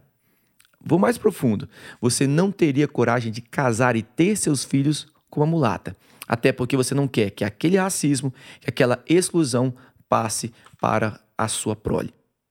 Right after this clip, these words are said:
Levando tudo isso em consideração, eu volto a te perguntar: vidas negras importam? As cotas nas universidades ou em concursos públicos para pessoas negras realmente é uma forma de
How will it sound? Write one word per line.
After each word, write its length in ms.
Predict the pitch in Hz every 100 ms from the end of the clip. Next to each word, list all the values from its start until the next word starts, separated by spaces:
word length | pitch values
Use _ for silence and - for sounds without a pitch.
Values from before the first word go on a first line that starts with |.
| _ _ _
Levando 300 | 151 185 202
tudo 280 | 180 196 160
isso 260 | 190 196 185
em 60 |
consideração, 680 | 170 160 - 139 127 - 151
eu 100 | 139
volto 580 | 110 107 135 139 135 127
a 60 |
te 100 | 123
perguntar: 560 | - 113 113 101 95 - _ _ _ _ _ -
vidas 680 | 104 123 233 233 190 -
negras 720 | 117 113 123 113 95 85 - - _ _ _
importam? 680 | 110 - - 135 120 - - _ _ _ _ _ _ - - - -
As 260 | 160 156
cotas 500 | - - 208 208 175
nas 200 | 139 139
universidades 960 | 147 143 143 - 107 117 143 135 113 104
ou 160 | 147 143
em 80 |
concursos 500 | 131 123 117 123 113
públicos 360 | - 147 131 120
para 200 | - 127
pessoas 400 | 123 110 127 101
negras 460 | 123 120 107 95 -
realmente 880 | - 110 180 151 127 131 107 - 160 - - - _ _
é 200 | - 175
uma 200 | 185 147
forma 600 | 127 - 139 120 113 101 -
de 380 | - 101 110 98